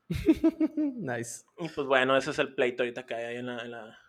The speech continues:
Speaker 2: en la juegosfera sobre Epic y los chavos de, eh, ¿cómo se llaman los de Among Us? Among Us Studios, se llama
Speaker 1: Inner
Speaker 2: Guardian
Speaker 1: Slot.
Speaker 2: something. Ah, Inner Slot, Inner Slot, Inner Slot, Simón, Simón, Simón.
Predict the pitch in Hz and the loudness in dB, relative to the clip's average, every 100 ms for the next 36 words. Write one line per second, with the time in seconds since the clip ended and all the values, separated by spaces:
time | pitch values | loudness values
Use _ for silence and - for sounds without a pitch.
0 | _ _ 127 117 123 139 147 151 143 135 | _ _ -14 -12 -4 -4 -2 -4 -2 -6
1 | 123 120 117 143 143 160 160 - _ - | -6 -8 -6 -2 -2 -4 -10 -18 _ -8
2 | 120 120 120 120 123 123 131 123 123 123 | -6 -4 -4 -4 -4 -2 0 0 0 -4
3 | 110 - _ _ _ _ _ _ - - | -4 -10 _ _ _ _ _ _ -16 -8
4 | - - 143 190 160 127 135 185 226 147 | -8 -6 -4 -2 0 0 0 -2 -2 -2
5 | 151 170 151 - 170 180 165 151 147 160 | -2 -4 -6 -2 0 0 -2 -2 -2 -2
6 | 170 175 175 175 180 147 135 135 131 143 | 0 0 0 0 0 2 4 4 4 0
7 | 131 156 175 185 - _ _ _ _ _ | -2 -4 -6 -12 -14 _ _ _ _ _
8 | 156 156 165 165 127 120 - 151 135 120 | 8 8 6 2 -2 -4 -4 -4 -4 -6
9 | - - 123 117 104 - - - 98 82 | -12 -18 -16 -16 -18 -20 -20 -20 _ _
10 | _ _ - | _ _ -20